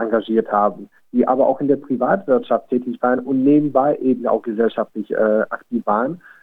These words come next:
Äh, das heißt, wir sind eine Partei von Normalos. Also wir sind eben normale Menschen, wir sind keine Berufspolitiker, äh, bis auf kleine Ausnahmen, zu der auch, äh, vielleicht momentan auch Robert Biedroń gehört, wobei der auch eine, einen sehr langen Weg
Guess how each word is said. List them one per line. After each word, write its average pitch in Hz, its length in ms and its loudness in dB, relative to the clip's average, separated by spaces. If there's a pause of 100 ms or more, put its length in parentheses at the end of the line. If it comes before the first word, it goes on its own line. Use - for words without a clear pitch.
(120)
Äh, 131 220 0
das - 180 -2
heißt, 160 240 -2
wir 160 140 0
sind 151 240 -2
eine 143 160 2
Partei 139 520 0 (520)
von 147 180 2
Normalos. 139 640 2
Also 120 280 -4
wir 127 80 -2
sind 131 200 -2
eben 139 260 4
normale 139 360 2
Menschen, 135 380 -2
wir 131 80 0
sind 135 180 -2
keine 139 220 -2
Berufspolitiker, 143 1040 0 (440)
äh, 127 320 2
bis 139 200 -2
auf 143 160 2
kleine 151 480 0
Ausnahmen, 156 520 0
zu 147 80 -6
der 143 180 4
auch, 135 240 0
äh, 127 380 4 (260)
vielleicht 135 300 2
momentan 135 720 0
auch - 180 -6
Robert 123 320 0
Biedroń 190 320 2
gehört, 123 320 2 (220)
wobei 147 260 4
der 151 240 2
auch 202 320 2
eine, 135 300 -2 (120)
einen 135 420 0
sehr 147 180 4
langen 139 460 0
Weg 143 260 2